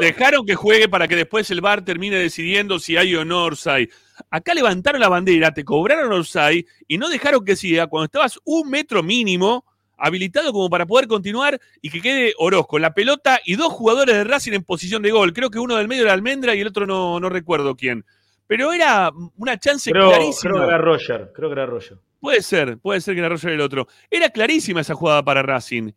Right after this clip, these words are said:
Speaker 1: y te la cortan en el medio. Entonces, que se dejen de joder con Racing,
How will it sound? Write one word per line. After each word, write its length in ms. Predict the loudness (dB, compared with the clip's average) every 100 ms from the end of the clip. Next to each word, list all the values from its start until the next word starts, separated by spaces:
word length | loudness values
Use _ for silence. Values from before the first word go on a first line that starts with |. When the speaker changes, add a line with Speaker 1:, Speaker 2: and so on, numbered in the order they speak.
| -14
Speaker 1:
y 80 | -6
te 80 | -2
la 100 | -2
cortan 360 | 0 0 2 0
en 120 | 0
el 120 | 0
medio. 520 | 0 0 0 0 -4 _ _ _ _ _ _
Entonces, 500 | -12 -6 -2 -2 -2 -10 _ -12
que 100 | -6
se 140 | -2
dejen 320 | 0 0 0
de 80 | 0
joder 380 | 0 2 2 0
con 180 | -2 0
Racing, 560 | 2 0 -2 -4 -4